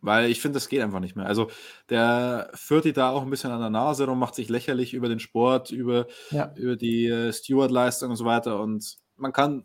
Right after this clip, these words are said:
Speaker 1: über Steward-Leistung und, und in einzelne Entscheidungen immer wieder diskutieren. Ähm, und ich glaub zum Beispiel, dass diese Strafe, die es für, ähm,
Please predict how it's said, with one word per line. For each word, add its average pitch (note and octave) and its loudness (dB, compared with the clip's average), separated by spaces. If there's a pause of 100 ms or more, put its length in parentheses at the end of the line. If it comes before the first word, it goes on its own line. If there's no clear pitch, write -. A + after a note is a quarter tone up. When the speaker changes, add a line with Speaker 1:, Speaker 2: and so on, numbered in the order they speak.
Speaker 1:
über C3 -4
Steward-Leistung B2+ 0
und, A#2 -6
und A#2+ -8
in A#2 -8
einzelne C3 -2
Entscheidungen A#2+ 2
immer A#2 2
wieder A2+ 4
diskutieren. F#2+ -4 (520)
Ähm, B2 2
und D3+ 4
ich C3 2
glaub D#3+ 6
zum C3 0
Beispiel, A#2 2
dass A2 0
diese A2+ -4
Strafe, A#2 0
die A2 -2
es G#2+ -4
für, G#2+ -2 (840)
ähm, G#2+ -4